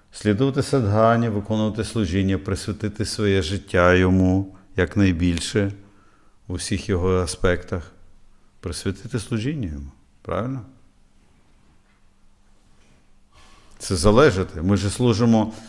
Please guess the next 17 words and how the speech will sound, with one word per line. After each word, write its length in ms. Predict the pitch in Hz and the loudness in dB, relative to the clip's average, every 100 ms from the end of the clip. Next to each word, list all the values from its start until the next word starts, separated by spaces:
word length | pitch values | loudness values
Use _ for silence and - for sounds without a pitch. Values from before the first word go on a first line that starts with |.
| - - - _ _ _ - - - | -20 -20 -20 _ _ _ -20 -20 -12
бо 180 | 92 107 | 0 4
ми 160 | 110 113 | 6 4
служимо 960 | - 120 123 120 110 110 107 104 104 | 2 0 2 2 4 4 2 0 -4
йому 880 | 110 90 98 98 110 139 107 85 76 - - | -4 2 4 4 6 4 4 0 -4 -12 -6
відповідно 680 | 98 101 - 104 107 101 104 | -4 -4 0 0 2 0 0
до 220 | 90 104 | 2 4
його 460 | 104 101 107 117 98 | 6 6 6 4 2
бажань, 580 | 92 78 85 76 73 76 | -2 -6 -6 -4 -4 -4
відповідно 500 | 85 - 95 90 98 | -8 -4 -4 0 -2
до 160 | 80 92 | 0 0
його 300 | 92 98 147 | 0 0 -2
настанов, 600 | 98 - - 73 67 - - - | -2 -6 -10 -8 -8 -12 -18 -18
правильно? 420 | - 90 120 135 80 - - - - - - - - - - - - - _ _ _ _ _ | -2 0 0 -2 -8 -16 -20 -20 -20 -20 -20 -20 -20 -20 -20 -20 -20 -20 _ _ _ _ _
Таким 300 | 95 92 101 | -4 0 -2
чином, 360 | - 110 104 101 | 0 0 0 0
якщо 380 | 95 - 107 | -4 0 2
ми 360 | 101 101 92 87 | 4 2 2 -2